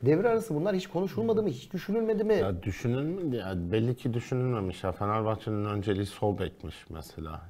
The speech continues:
Speaker 2: Yani onu öğrenmiş olduk devre arasında ama Arda konusunda sene başında da benim çekincem aynı şey söylüyordum. Arda'yı kanada koyduğun zaman arkasında Ferdi'yi oynatamazsın.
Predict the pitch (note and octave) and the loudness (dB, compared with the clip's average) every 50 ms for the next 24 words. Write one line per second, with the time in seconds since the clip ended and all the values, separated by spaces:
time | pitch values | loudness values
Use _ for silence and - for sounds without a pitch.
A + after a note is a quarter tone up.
0 | G2+ - E2 E2 E2 E2 D#2+ - F2 F#2+ G2 G2 F#2 F2 E2+ E2 D#2+ D#2+ D#2 - | -14 -12 -10 -8 -8 -8 -6 -4 0 0 2 2 2 0 0 0 -2 -4 -6 -6
1 | - D#2+ D#2 D#2 D#2 D#2+ - - - D#2+ D#2 D#2 E2 F2 F2 F2 F2 - - G2+ | -6 -6 -6 -4 -6 -6 -4 -4 -4 -4 -2 -2 -2 0 0 0 0 -2 -2 0
2 | G2+ G#2+ A#2 B2+ D3+ D#3 D3 D3 - - - - - - - - - - - - | 2 4 4 4 4 2 0 -2 -8 -18 -20 -20 -20 -20 -20 -20 -20 -20 -20 -20
3 | - - - _ _ _ - G2 A2+ A2+ A#2 C#3 D3 C#3+ - D3+ D3 C#3+ C3 - | -20 -20 -20 _ _ _ 6 8 8 10 10 8 6 6 4 2 2 2 2 0
4 | - C#3+ C#3+ C3+ C3 C#3 C3+ - - B2+ B2+ B2+ A#2+ B2+ A#2+ - - B2+ A#2+ A2+ | 0 -2 0 2 2 0 0 2 2 2 2 4 4 2 0 0 -2 0 2 2
5 | A#2 G#2 F#2+ F#2+ F2 E2 E2 G2 G2+ A2 A2 F#2+ - A2+ G2 - - G#2+ G2+ F#2+ | 2 2 2 0 0 2 0 2 2 2 0 0 -2 -4 -2 0 0 -2 0 0
6 | A#2 A2+ A2 D#2+ D#2+ G2+ G2+ G#2 G#2+ G#2 - A2+ G#2+ - - F#2+ F2 E2+ E2+ E2 | 0 0 0 -2 -2 -2 0 0 0 0 0 -2 -2 0 0 -2 -2 -2 -2 -4
7 | D#2 - D#2+ E2+ F#2 G2 F#2+ F2+ G#2 G2 G2+ - G#2 G2 G#2 G2+ G2+ G#2+ - - | -6 -6 -6 -2 0 0 2 2 0 0 0 -4 -4 -2 0 0 0 0 -2 0
8 | - G#2+ G#2 G#2 G2+ A2+ A#2 A#2 - A#2 A2 A2+ A2+ G#2+ G2 G2+ - - G#2 - | 0 2 2 2 2 0 -2 -2 -2 -2 -2 -2 -2 -2 -4 -2 -2 -2 -2 -2
9 | A2 G#2+ A2 G#2+ - - F#2+ F#2+ F#2+ F#2+ G#2 F#2+ F2+ F2+ F2+ F2+ F#2 F#2 - - | -2 -2 -2 0 2 2 0 0 2 0 0 0 2 0 -2 -2 -4 -4 -4 -6
10 | G2+ G2 F#2 D#2+ - - - - | -4 -4 -4 -6 -8 -12 -16 -16